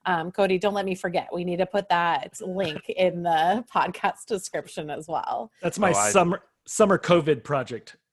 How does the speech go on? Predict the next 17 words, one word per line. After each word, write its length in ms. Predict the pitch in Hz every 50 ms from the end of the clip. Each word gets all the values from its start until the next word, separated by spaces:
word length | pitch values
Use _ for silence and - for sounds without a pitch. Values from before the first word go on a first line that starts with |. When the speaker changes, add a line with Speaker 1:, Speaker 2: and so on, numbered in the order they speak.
| - - - 226
Speaker 1:
Yes, 520 | 214 233 262 403 453 359 233 220 190 165
Speaker 2:
<laughs> 40 | -
Speaker 1:
exactly. 840 | - 165 240 247 - 285 359 440 - - 262 233 214 202 202 190 190 185 185 196 220 - -
Yeah. 600 | 220 262 302 330 233 190 185 180 175 180 202 208 208 _ _ _ _ -
Come 160 | - 240 247
Speaker 3:
I 40 | 247
Speaker 1:
out, 100 | 220 240
you'll 80 | 240
Speaker 3:
love 80 | 233 -
Speaker 1:
come 160 | - - 254
Speaker 3:
it. 20 |
Speaker 1:
out 120 | 262 269 262
of 100 | 269 -
this 160 | 240 247 202
bigger, 320 | 185 240 233 226 254 247
Speaker 2:
<laughs> 40 | 240
Speaker 1:
stronger, 680 | 185 - 233 208 214 233 233 220 214 220 220 220 220